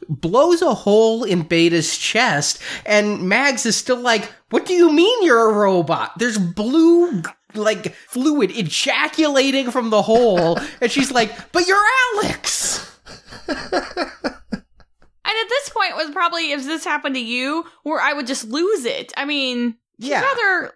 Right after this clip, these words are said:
Speaker 3: calm for this.
Speaker 2: <laughs> But the stakes have all of a sudden been raised beyond just what's happening in space because the Zanduzan is now getting ready to get back to his little pod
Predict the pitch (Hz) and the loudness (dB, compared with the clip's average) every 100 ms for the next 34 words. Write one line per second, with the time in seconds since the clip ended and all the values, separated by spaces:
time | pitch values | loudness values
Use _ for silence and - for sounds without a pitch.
0 | - 277 254 302 302 269 254 277 339 - | -12 -6 -4 -4 -8 -10 -10 -10 -10 -16
1 | _ - - 110 - - 165 151 147 156 | _ -16 -8 -6 -4 -2 -2 -2 -4 -6
2 | - - - 196 170 - - 214 - 175 | -12 -20 -4 -2 -2 -2 0 0 0 0
3 | 147 151 143 - 143 131 120 107 98 107 | 2 2 2 0 0 -2 -4 -4 -4 -2
4 | 123 117 95 95 107 104 110 104 90 107 | 0 -2 -4 -4 -2 0 0 -2 -6 -6
5 | - 104 107 101 104 98 92 - - 104 | -6 -8 -4 -4 -4 -6 -4 -4 -2 -2
6 | 101 - 98 104 101 - - - - 113 | -2 -6 -4 -4 -4 -6 -12 -20 -10 -8
7 | 98 117 139 127 101 98 95 98 98 101 | -4 -2 -2 -2 -2 -2 -2 -2 -2 -6
8 | - - 110 120 127 131 120 113 117 113 | -12 -8 -6 -2 0 0 -2 -2 -2 -4
9 | 107 98 139 120 120 - 120 107 123 101 | -6 -4 -4 -4 -6 -4 -6 -2 -2 -2
10 | - 131 123 107 101 | -2 2 2 2 0